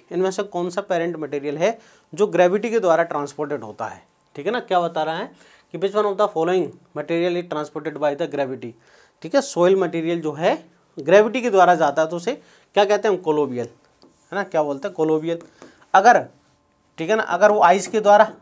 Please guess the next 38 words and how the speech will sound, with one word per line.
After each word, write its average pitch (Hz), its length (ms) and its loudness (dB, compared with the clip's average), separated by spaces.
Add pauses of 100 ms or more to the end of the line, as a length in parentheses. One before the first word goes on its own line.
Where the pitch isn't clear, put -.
(120)
तो 160 100 -6
ग्लेशियल 165 520 -2
है, 170 160 -10 (500)
अगर 196 280 8
वो, 202 220 6
है 196 100 8
ना, 226 140 6 (220)
एलुवियल 202 500 6
है, 202 200 2 (460)
वाटर 160 400 4
के 180 100 0
द्वारा 170 300 8
है, 165 160 -4 (520)
ठीक 165 120 -2
है 240 60 4
ना, 208 140 4 (500)
एओलियन 208 400 8
है 202 160 0 (260)
तो 165 60 -8
मतलब 165 280 -4
विंड 147 260 -6
के 139 80 -6
द्वारा, 107 280 -6
है 156 100 -10
ना। 190 140 -6 (520)
विंड 180 280 0
से 208 160 0
अगर 180 220 4
सैंड 175 320 -4
सॉइल 175 260 -2
जाती 165 260 4
है 220 80 -2
ना, 254 80 -4
सैंडी, 165 520 -4 (280)
ये 110 120 -18 (560)
अगर 202 220 0
विंड 190 320 -2
से 185 300 -2